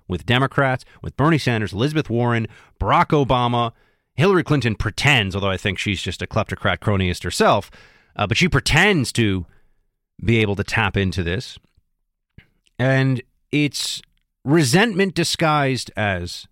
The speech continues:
justice. It's authoritarianism with the pretense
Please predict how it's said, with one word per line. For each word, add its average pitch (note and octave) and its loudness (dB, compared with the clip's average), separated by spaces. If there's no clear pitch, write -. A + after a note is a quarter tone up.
justice. - -8
It's C3+ -2
authoritarianism E3 2
with B2 -2
the A#2+ 0
pretense B2 -2